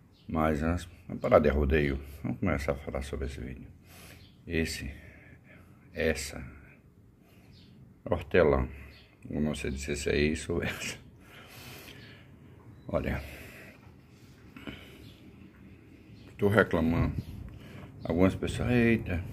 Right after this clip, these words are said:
eu utilizei uma bacia, a bacia tinha quebra-, quebrado. A esposa disse, ah, perdi uma bacia. Disse,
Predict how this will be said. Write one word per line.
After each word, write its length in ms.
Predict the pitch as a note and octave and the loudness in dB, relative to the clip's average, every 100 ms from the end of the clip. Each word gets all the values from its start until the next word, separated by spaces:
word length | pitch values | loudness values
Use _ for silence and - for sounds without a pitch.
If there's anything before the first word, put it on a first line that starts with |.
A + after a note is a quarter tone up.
| - - - - - - - - - - - - - - - - | -10 -10 -12 -12 -10 -10 -8 -8 -8 -10 -10 -10 -8 -8 -8 0
eu 160 | G#2 G#2 | 2 4
utilizei 420 | - - D#2+ E2 | 2 0 2 4
uma 140 | D#2+ | 4
bacia, 680 | C#2+ D2 C#2+ C#2+ D#2 D#2 C#2+ - - - - - - | 4 4 2 0 0 2 0 -4 -10 -12 -12 -12 -8
a 80 | F#2 | -2
bacia 440 | F2+ F#2 - G2 F#2+ - | 0 0 0 -4 -4 -6
tinha 120 | - | -8
quebra-, 360 | - A#2 A#2+ - - - | -6 -4 -2 -4 -8 -2
quebrado. 480 | A#2 G2+ D2 C2 C2+ - - - - - - - - - - - - | 0 4 4 2 -4 -10 -16 -16 -16 -14 -14 -14 -12 -12 -12 -12 -2
A 120 | E2+ | 2
esposa 480 | F2 F2 - E2+ F2+ | 2 2 2 2 2
disse, 160 | - - | -2 4
ah, 420 | B2 B2 B2 B2+ B2 - - | 6 6 6 4 2 -2 -4
perdi 320 | - B2 A#2 B2 | 6 8 10 8
uma 160 | B2 | 10
bacia. 560 | A#2+ A#2+ A#2 G#2+ - G#2 | 10 8 6 4 6 6
Disse, 240 | - - | 4 -4